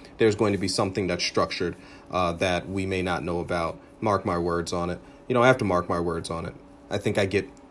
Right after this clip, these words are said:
I think at this point I'll probably get, like, six times on my money. I'll probably get, like, six dollars a share, somewhere around there.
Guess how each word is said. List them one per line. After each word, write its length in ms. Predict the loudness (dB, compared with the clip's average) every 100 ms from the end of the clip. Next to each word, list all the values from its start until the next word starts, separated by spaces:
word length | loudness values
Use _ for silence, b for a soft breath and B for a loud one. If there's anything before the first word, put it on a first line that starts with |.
| -6 6
I 200 | 8 8
think 260 | 8 6
at 80 | 6
this 140 | 4
point 220 | 4 6 6
I'll 100 | 6
probably 280 | 6 4
get, 220 | 4 2 0
like, 160 | -2
six 300 | 0 -2 -2
times 400 | -2 -2 -2 -2
on 160 | -4 -2
my 140 | -2
money. 320 | -2 -4 -4
I'll 60 | -6
probably 220 | -2 -2
get, 140 | 0 -2
like, 160 | -4
six 260 | -2 -2 -2
dollars 340 | 0 0 -2
a 60 | -4
share, 340 | -4 -2 -4
somewhere 360 | -4 -2 -2 -2
around 280 | -2 -4 -6
there. 200 | -10